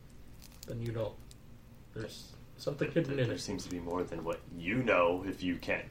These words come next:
Speaker 2: t-, tell me any of it. Well, I'll tell you, back in Preston, I was talking to a mayor, and he said this ukulele was used in the Dragon Wars.
Speaker 1: What are the Dragon Wars? What are dragons?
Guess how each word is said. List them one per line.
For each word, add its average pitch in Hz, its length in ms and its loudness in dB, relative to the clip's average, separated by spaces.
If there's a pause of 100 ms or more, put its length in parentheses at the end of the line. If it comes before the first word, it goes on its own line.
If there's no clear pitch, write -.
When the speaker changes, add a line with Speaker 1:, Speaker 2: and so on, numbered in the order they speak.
(140)
Speaker 2:
t-, - 120 -8 (260)
tell 107 240 6
me 95 180 2
any 82 220 0
of 82 60 -8 (180)
it. - 220 -14 (440)
Well, 143 440 12 (100)
I'll 113 140 6
tell 143 240 12
you, 131 80 12
back 104 320 12
in 101 140 6
Preston, 92 760 4 (1500)
I 90 160 8
was 113 240 10
talking 101 280 10
to 104 120 8
a 90 40 6
mayor, 95 340 10
and 90 80 0
he 92 80 4
said 113 580 10
this 104 280 10
ukulele 90 600 8
was 85 380 4 (300)
used 92 340 4
in 87 80 0
the 85 80 -2
Dragon 107 440 10
Wars. 85 680 2 (960)
Speaker 1:
What 131 180 2
are 165 80 4
the 185 120 2
Dragon 120 380 2
Wars? 139 200 0
What 427 160 8
are 392 80 12
dragons? 143 600 12